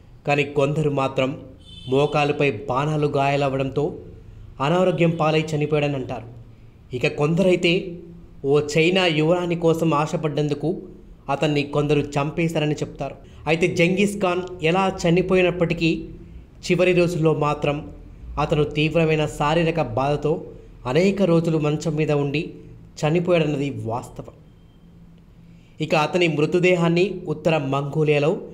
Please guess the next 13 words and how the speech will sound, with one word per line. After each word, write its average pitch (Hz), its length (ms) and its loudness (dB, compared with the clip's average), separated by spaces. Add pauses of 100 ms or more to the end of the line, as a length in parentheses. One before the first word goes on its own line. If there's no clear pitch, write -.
(260)
ఒక 175 180 2
దట్టమైన 196 580 0
అటవీ 180 360 0
ప్రాంతంలో 170 680 0
సమాధి 151 460 -2 (100)
చేశారు. 135 300 -10 (960)
కానీ 151 240 2
సరిగ్గా 156 460 0
ఏ 147 280 2
ప్రాంతమన్న 170 640 0
వివరాలు 151 380 2
ఇప్పటికీ 151 460 -2
తెలియదు. 135 360 -4